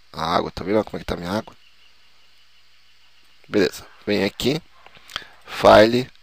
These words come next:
Generate Surface, textura, ok. Então ele vai gerar a textura, que ele tá, é,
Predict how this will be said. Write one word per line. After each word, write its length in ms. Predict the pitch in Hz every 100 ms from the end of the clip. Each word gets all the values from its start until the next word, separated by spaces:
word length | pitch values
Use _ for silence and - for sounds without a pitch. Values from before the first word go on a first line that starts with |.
| - - - - - - - -
Generate 600 | - 101 101 95 101 -
Surface, 500 | 95 - 98 92 -
textura, 720 | - 90 - - 120 120 117 -
ok. 320 | - - - - - - - - -
Então 220 | - 92
ele 100 | 95
vai 140 | 95 98
gerar 300 | 98 92 92
a 40 |
textura, 680 | - 104 - - 92 64 - - - - - - - - - - - -
que 100 | -
ele 120 | 80 78
tá, 420 | 90 90 92 98 - - - - - - - - - -
é, 680 | - - 85 165 160 151